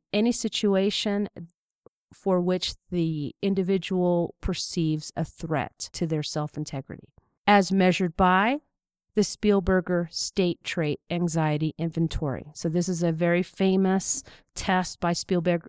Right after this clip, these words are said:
Spielberger et al., who developed these quantitative measures of state trait anxiety.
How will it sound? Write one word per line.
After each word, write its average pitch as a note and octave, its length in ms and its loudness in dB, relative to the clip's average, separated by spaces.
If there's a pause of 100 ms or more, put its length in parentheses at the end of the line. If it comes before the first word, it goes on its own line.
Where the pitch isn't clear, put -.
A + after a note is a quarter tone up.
Spielberger F3+ 760 -2
et F#3+ 180 -4
al., F3 400 0 (380)
who F#3 200 2
developed E3+ 800 0
these F3 800 0 (880)
quantitative F#3+ 1120 2
measures F3+ 840 0 (160)
of F3 220 2
state - 520 0
trait - 520 -4
anxiety. E3+ 760 -2